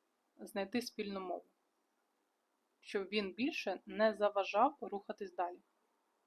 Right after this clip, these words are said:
Тому що я не люблю, м, знаєте, я для себе зараз відкрила такий момент, що я не люблю слово «боротьба» зі страхом. Страх, він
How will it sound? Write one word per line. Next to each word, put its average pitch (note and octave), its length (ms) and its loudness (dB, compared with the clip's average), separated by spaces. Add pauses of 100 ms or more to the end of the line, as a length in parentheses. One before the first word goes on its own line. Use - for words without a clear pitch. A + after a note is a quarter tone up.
(880)
Тому A3 180 2
що A3+ 140 -4
я A#3+ 400 6
не A3+ 220 2
люблю, B3 440 -2 (400)
м, G#3 340 -6
знаєте, D4 380 4
я A3 140 4
для A3 140 -2
себе A3 260 0
зараз G#3+ 280 0
відкрила - 280 0
такий G#3 220 -4
момент, B3 300 2
що - 180 -10
я A3 100 4
не A#3 120 6
люблю A3+ 280 -2
слово A3 340 2
«боротьба» G3+ 520 4
зі F3 100 -12
страхом. - 500 -2 (1400)
Страх, D4+ 500 6
він C4 440 4